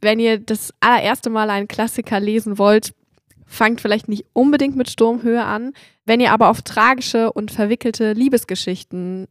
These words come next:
steht, dann ist es eine sehr große Empfehlung. Und zwar wird die Geschichte hauptsächlich von Nellie, dem Dienstmädchen aus dem Hause Earnshaw, erzählt.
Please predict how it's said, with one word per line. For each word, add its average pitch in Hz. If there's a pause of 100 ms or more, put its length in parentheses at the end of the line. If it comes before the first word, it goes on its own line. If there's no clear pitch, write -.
steht, 196
dann 196 (320)
ist -
es -
eine 202
sehr 202
große 185
Empfehlung. - (600)
Und 233
zwar 294
wird 294
die 262
Geschichte 240
hauptsächlich 240
von 190 (140)
Nellie, 190
dem 196 (100)
Dienstmädchen 226 (220)
aus -
dem 196
Hause 196
Earnshaw, 185
erzählt. -